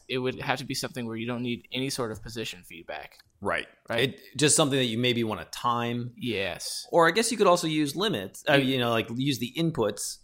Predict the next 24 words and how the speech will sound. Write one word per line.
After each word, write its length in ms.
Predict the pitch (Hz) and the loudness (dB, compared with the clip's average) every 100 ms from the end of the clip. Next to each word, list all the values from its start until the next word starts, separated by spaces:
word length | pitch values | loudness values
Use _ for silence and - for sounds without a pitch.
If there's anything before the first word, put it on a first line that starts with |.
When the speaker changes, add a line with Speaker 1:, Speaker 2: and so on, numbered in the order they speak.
| _ | _
Speaker 1:
As 80 | - | 0
Speaker 2:
right? 260 | 113 113 120 | 2 2 0
Speaker 1:
limits, 460 | 151 160 135 - | 0 0 0 -2
right, 200 | 143 139 - | 0 0 0
wh-, 140 | 147 | 0
which 160 | 110 101 | 2 0
Speaker 2:
Yep. 80 | 123 | -2
Speaker 1:
some 180 | - 135 | -2 -2
people 260 | 139 131 | -2 -4
have 60 | 117 | -4
done. 280 | 113 120 165 _ | -4 -6 -8 _
Speaker 2:
Yep. 200 | - 131 | 0 0
Speaker 1:
Yep. 100 | - - _ | 0 -12 _
But 100 | 143 | -4
then 120 | 135 135 | 0 2
you 80 | |
gotta 140 | 131 127 | 2 2
remember 240 | 123 127 | 0 -2
that 200 | 127 123 | -2 -2
you're 540 | 131 123 123 127 120 - _ _ - | -2 0 0 -2 -2 -6 _ _ -10
depending 360 | 127 147 131 | -4 -2 0
on 120 | 127 117 | -2 -2
the 100 | 113 | -2
network 540 | 123 107 104 117 - | -4 -4 -4 -4 -8